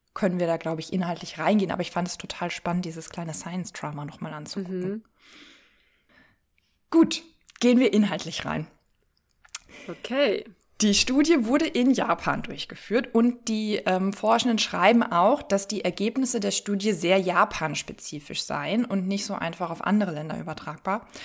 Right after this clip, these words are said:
Speaker 2: Mhm.
Speaker 1: Aber für den Übertrag haben wir ja dich, Katrin.
Speaker 2: Ja. <laughs> Ich werde deutsche Sachen liefern.
Speaker 1: Genau.
Speaker 2: <laughs>
Speaker 1: Ähm, Japan hat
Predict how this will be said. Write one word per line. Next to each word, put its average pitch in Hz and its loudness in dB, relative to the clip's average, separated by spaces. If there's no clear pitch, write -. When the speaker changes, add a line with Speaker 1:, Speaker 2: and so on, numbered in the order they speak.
Speaker 2:
Mhm. 208 -6
Speaker 1:
Aber 214 6
für 220 0
den 220 4
Übertrag 269 4
haben 233 2
wir 220 2
ja 202 4
dich, 165 -4
Katrin. - -12
Speaker 2:
Ja. 202 4
<laughs> 277 4
Ich 233 -4
werde 233 4
deutsche 247 2
Sachen 254 2
liefern. 196 -2
Speaker 1:
Genau. 208 8
Speaker 2:
<laughs> 269 0
Speaker 1:
Ähm, 226 6
Japan 285 4
hat 240 -2